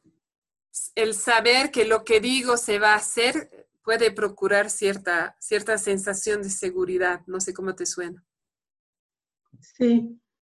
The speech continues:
Speaker 2: creo
Speaker 1: Sí.
Speaker 2: que es por ahí. Ujú.
Speaker 1: Y hay una muy profunda en general, ¿no? Que tal vez no la, no resuene para ti. Yo lo encontré en mí muchas veces y es la de importar.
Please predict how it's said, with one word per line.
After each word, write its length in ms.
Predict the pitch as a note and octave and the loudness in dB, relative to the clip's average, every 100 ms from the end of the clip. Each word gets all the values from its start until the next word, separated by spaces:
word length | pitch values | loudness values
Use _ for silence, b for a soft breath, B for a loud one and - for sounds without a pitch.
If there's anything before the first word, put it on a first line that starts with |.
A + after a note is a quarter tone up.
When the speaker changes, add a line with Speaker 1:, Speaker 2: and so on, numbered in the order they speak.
| _ _ _ | _ _ _
Speaker 2:
creo 180 | - A#3+ | 0 0
Speaker 1:
Sí. 60 | A#3+ | 6
Speaker 2:
que 120 | A3 | 4
es 120 | G#3 | 4
por 200 | - G3 | 2 4
ahí. 340 | E3+ F#3+ - - | 4 2 -4 -4
Ujú. 360 | A3 F#3 A3 A3 _ _ - B B B - | -2 0 -2 -2 _ _ -20 B B B -10
Speaker 1:
Y 140 | G#3+ | 0
hay 220 | A#3 C4+ | 2 6
una 320 | D#4 D4+ C#4+ C#4 | 6 4 4 2
muy 220 | C4 C4+ | 2 -2
profunda 840 | B3 A#3+ A#3 C4 C4 B3 G3+ G3+ | 0 0 0 -4 -4 2 2 2
en 160 | G3+ G3 | 2 0
general, 760 | A3 G#3+ G#3+ G#3 F#3 F3+ F#3 | 0 2 2 4 4 4 0
¿no? 220 | F3+ F#3 G#3 | -6 -12 -10
Que 120 | F3+ | -8
tal 200 | E3+ F#3 | -4 -2
vez 180 | G3+ G#3 | -2 -2
no 160 | G3+ | -2
la, 260 | F#3+ F#3 F3+ | -2 -2 -4
no 160 | G3 G3+ | -6 -6
resuene 500 | G3+ G3 G#3 G3+ G3 | -4 -4 -2 -2 -2
para 260 | F#3+ F3+ F3+ | -4 -6 -10
ti. 300 | A3+ B3+ _ _ _ _ | -10 -10 _ _ _ _
Yo 220 | F#3+ A3+ | 2 4
lo 100 | A#3 | 4
encontré 560 | G#3 G#3 G#3 G3 G#3+ G#3 | 2 0 -4 -2 -2 0
en 120 | G3+ | -2
mí 140 | G#3 A3 | -6 -8
muchas 480 | A3 A3 - G3+ E3+ | -8 -6 -2 -2 -2
veces 520 | F3+ F#3+ G#3 A#3 - | -4 -4 -6 -6 -8
y 140 | G3 | -2
es 120 | G3 G3 | 0 0
la 160 | G3+ | -2
de 100 | F#3+ | 2
importar. 640 | F#3+ F#3+ F#3+ F#3 G3 E3+ D#3 | 0 0 -4 -6 -2 -2 -2